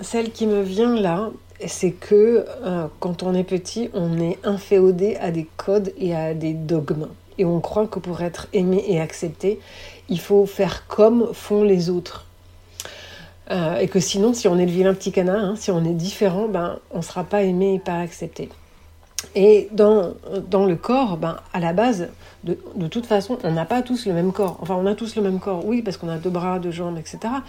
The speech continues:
Mais on est forcément différents les uns des autres. Or, quand on est petit, on nous donne des poupées. Certaines s'appellent même des Barbie. Il y a des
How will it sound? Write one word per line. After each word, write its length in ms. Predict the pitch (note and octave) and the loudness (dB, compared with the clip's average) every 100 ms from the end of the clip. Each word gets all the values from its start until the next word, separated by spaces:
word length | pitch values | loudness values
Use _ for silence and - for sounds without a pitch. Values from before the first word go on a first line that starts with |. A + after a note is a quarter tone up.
| - - - - - - - | -16 -16 -16 -18 -20 -10 0
Mais 460 | G3 G3 F#3+ G#3+ - - - | 4 6 6 2 -4 -10 0
on 140 | G3 | 6
est 80 | G#3 | 6
forcément 520 | C#4 C4+ - B3 B3+ | 6 -2 2 6 6
différents 420 | G#3+ G#3 A3 G#3+ | 4 4 4 6
les 200 | G#3+ G3 | 4 6
uns 80 | G3+ | 4
des 180 | F#3+ F3 | 2 2
autres. 280 | F3 - - - | -4 -6 -18 -4
Or, 380 | A#3+ C#4+ C4 - | 0 2 0 -4
quand 200 | G#3 F#3+ | -4 -2
on 120 | E3+ | 0
est 80 | F3 | -2
petit, 320 | E3+ D4 E4 - | -4 -6 -6 0
on 100 | F#3+ | 0
nous 140 | F#3+ | 2
donne 180 | F#3 F#3 | 2 2
des 100 | D#3 | 0
poupées. 420 | D3 A#3 C#4 E4+ F#4 - - | -4 -6 -2 -2 -4 -18 -20
Certaines 420 | - G3+ - G#3 | -8 -6 2 2
s'appellent 280 | G3 F3 D#3+ | 2 -6 -4
même 240 | D#3+ E3 D#3 | -4 -4 -6
des 220 | D3 D3+ | -6 -2
Barbie. 500 | D#3+ E3 E3+ F3+ D4 - - - - | -2 0 0 -2 -4 -8 -20 -18 -4
Il 60 | |
y 40 | F3 | 0
a 40 | |
des 200 | E3 E3 | 0 -2